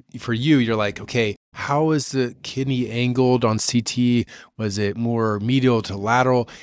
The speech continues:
And you're trying to get it to look just right. And then a lot of times that hand, whether right or left, will be s-, will hurt so bad afterwards, 'cause I w-, I just was, like, clenching it the whole time, trying to get,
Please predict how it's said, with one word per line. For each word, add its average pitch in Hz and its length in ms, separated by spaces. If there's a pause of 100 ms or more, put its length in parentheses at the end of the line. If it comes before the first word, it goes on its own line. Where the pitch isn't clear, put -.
And 127 100
you're 120 80
trying 139 400
to 127 80
get 127 260
it 117 160
to 110 120
look 113 240
just - 240
right. 113 400 (160)
And 113 200
then 127 400 (300)
a - 80
lot 117 140
of 135 60
times 113 280
that 113 260
hand, 113 500
whether 104 340
right 110 240
or 107 80
left, 113 440 (520)
will 117 180
be 113 220
s-, - 260
will 113 200
hurt - 340
so 120 280
bad 110 380
afterwards, 95 320
'cause 110 160
I 107 200
w-, 110 280
I 101 140
just 104 300
was, 113 280
like, 104 300 (480)
clenching 135 480
it 104 120
the 104 100
whole 123 260
time, 120 480
trying 117 260
to 113 80
get, 113 320